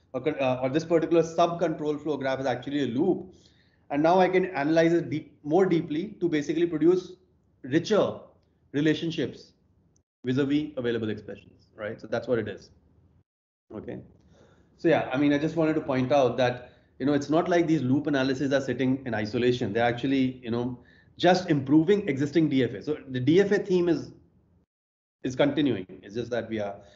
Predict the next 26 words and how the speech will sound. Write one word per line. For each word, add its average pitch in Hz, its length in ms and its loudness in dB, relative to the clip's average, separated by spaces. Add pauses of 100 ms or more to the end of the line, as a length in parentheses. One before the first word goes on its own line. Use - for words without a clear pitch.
(160)
we 113 80 -6
are 110 40 -4
having 107 280 -2
a 107 40 -2
more 107 200 -2
precise 104 360 -6
analysis 95 640 -8
to, 98 400 -16
uh, 92 200 -4
improve 104 520 0
it. - 180 -14
And 104 160 -6
that, 104 140 0 (500)
you 147 80 4
know, 147 60 6
that's 151 240 6
going 175 240 6
to 175 80 6
be 175 140 4
also 143 260 2
the 151 100 0
theme 147 300 2
that 135 100 0
we're 135 60 -2
gonna 127 200 0
have 113 260 -2